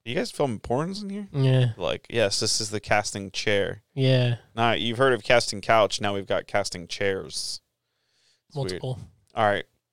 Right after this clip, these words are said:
Speaker 1: So there's roughly, you know, seven or so years between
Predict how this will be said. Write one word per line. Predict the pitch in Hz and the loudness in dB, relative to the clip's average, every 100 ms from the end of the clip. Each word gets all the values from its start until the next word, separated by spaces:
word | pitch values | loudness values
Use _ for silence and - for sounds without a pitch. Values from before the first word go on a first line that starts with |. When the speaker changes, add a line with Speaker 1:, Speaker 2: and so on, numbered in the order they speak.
| - | -8
Speaker 1:
So | - 120 113 107 107 73 | 2 8 10 8 6 2
there's | 113 113 - - - - _ _ _ _ _ _ - | -2 0 0 2 0 -2 _ _ _ _ _ _ -2
roughly, | 113 117 - 117 110 104 98 - 131 - _ _ _ _ _ _ _ _ _ _ - | 2 2 2 -2 -2 -2 -4 -8 -12 -14 _ _ _ _ _ _ _ _ _ _ -14
you | 107 | -10
know, | 85 87 - _ _ | -10 -14 -20 _ _
seven | - - - 107 98 98 | -8 -2 2 2 2 -4
or | 92 | -6
so | - 95 | -4 -4
years | 95 95 98 92 | -4 -4 -6 -6
between | - 90 - 95 92 90 | -10 -14 -12 -10 -10 -12